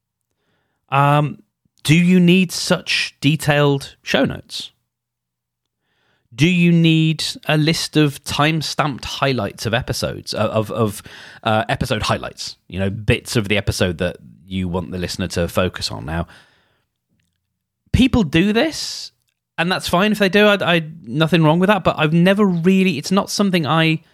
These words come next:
see the value in, because if I'm going into an episode, I'm going in, and if I'm bored, they've lost me. I'm not thinking,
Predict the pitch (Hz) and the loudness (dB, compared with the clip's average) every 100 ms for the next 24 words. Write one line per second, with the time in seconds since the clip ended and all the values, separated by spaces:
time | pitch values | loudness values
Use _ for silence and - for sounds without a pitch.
0 | _ _ _ _ _ _ _ - - 170 | _ _ _ _ _ _ _ -6 2 2
1 | 139 139 165 127 87 101 113 151 196 151 | 4 2 2 2 0 -2 0 2 2 2
2 | 160 175 165 156 151 139 156 139 - - | 2 2 2 0 0 0 0 -4 -6 -8
3 | - - - 120 117 110 123 127 - _ | -10 -14 -8 -2 2 2 2 -2 -6 _
4 | _ _ - - 131 127 131 127 - 170 | _ _ -14 -2 0 2 0 0 4 4
5 | - 107 - - _ _ _ _ _ _ | 4 0 -2 -6 _ _ _ _ _ _
6 | _ - 113 107 180 - 71 - _ _ | _ -2 0 2 0 -2 -10 -12 _ _
7 | _ _ _ - 147 160 151 - 147 127 | _ _ _ -2 2 2 0 0 0 0
8 | 135 120 110 107 | 0 0 0 -6